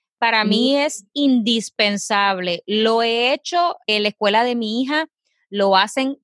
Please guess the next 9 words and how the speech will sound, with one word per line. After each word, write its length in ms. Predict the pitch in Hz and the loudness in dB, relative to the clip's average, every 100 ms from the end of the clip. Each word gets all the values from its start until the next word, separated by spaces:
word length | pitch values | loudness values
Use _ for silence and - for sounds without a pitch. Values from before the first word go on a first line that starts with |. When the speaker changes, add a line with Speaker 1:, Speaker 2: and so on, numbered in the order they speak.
| _ - | _ 0
Speaker 1:
todos 320 | 220 233 254 | 2 2 0
los 180 | 233 175 | -2 -2
días 520 | 226 247 320 320 - - | -2 0 0 -2 -10 -6
y 160 | 202 | 0
es 240 | 196 208 - - | 0 -2 -12 -6
espectacular. 1300 | 233 208 - _ 196 - _ 190 175 175 175 175 175 | -4 -4 -12 _ -6 -6 _ -2 -2 -4 0 0 0
Los 180 | 202 202 | -2 -2
beneficios 680 | 214 202 190 214 214 262 - | 0 -2 -4 -8 -4 -4 0
son 340 | 254 269 320 | 2 2 0